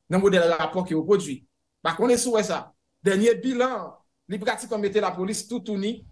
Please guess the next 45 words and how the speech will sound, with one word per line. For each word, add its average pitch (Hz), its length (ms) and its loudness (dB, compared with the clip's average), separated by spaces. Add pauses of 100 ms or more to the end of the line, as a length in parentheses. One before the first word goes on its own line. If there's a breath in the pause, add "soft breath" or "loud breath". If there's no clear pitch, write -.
(140)
sitou 208 300 0
nan 190 120 -4
sa 185 140 -4
ki 185 100 -10
gen 175 140 -4
pou 175 160 -4
wè 190 120 -2 (100)
avèk 190 320 -6 (240)
Torsel. 160 400 -2 (420)
Bon, - 300 2 (500)
sa 233 220 2
yo 262 100 4
bay 208 220 2
kòm, 190 420 -4
kòm, 185 320 2
kòm 180 240 -2
bilan, 165 380 -2 (260)
li 180 80 -8
ka 180 140 0 (100)
korèk 196 400 0
vre, 277 220 2 (600)
men 185 200 -6
pa 285 140 0
rapò 277 480 -4
avèk 233 260 -4
sa 214 220 0
yo 220 160 -2
prezante 214 540 -2
kòm 190 280 -10
materyèl 196 640 -2
sezi 185 460 -6
yo, 320 100 2 (440)
yon 185 160 0
seri 240 280 2
de 240 100 6 (100)
ansyen 233 320 -2
fizi 196 680 -4
wouye, 226 480 4 (460)
yon 185 100 0
seri 277 240 2
de 247 160 6
ansyen 240 280 2
fizi 196 320 0
tout 196 140 -6
kraze, 196 340 0